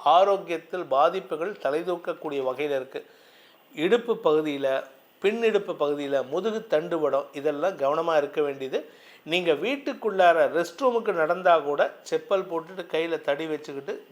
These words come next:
கிரிப்பை பிடிச்சிட்டு நடங்க. ஸ்கிட் ஆகி கீழே விழறதுக்கு வாய்ப்பு இருக்கு. வண்டி வாகனத்துல செல்லும் பொழுது நிதானத்தை கடைபிடிப்பது நல்லது. இந்த ஜனவரி, மார்ச் மாசத்துலேருந்து மே மாசம் வரைக்கும்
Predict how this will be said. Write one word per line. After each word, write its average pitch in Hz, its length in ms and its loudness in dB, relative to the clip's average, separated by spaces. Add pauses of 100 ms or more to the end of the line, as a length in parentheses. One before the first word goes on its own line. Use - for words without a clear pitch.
(100)
கிரிப்பை 185 380 -4
பிடிச்சிட்டு 185 380 -8
நடங்க. 147 420 -4 (400)
ஸ்கிட் 220 540 -2
ஆகி 233 160 6
கீழே 185 260 0
விழறதுக்கு 180 600 4
வாய்ப்பு 151 320 2
இருக்கு. 135 320 -6 (300)
வண்டி 226 460 4
வாகனத்துல 180 640 4
செல்லும் 160 400 -4
பொழுது 151 440 -2
நிதானத்தை 165 640 0
கடைபிடிப்பது 151 680 -2
நல்லது. 139 500 -4 (280)
இந்த 127 180 -4
ஜனவரி, 185 580 2
மார்ச் 147 640 2
மாசத்துலேருந்து 175 880 0 (640)
மே 196 280 4
மாசம் 220 380 4
வரைக்கும் 160 480 2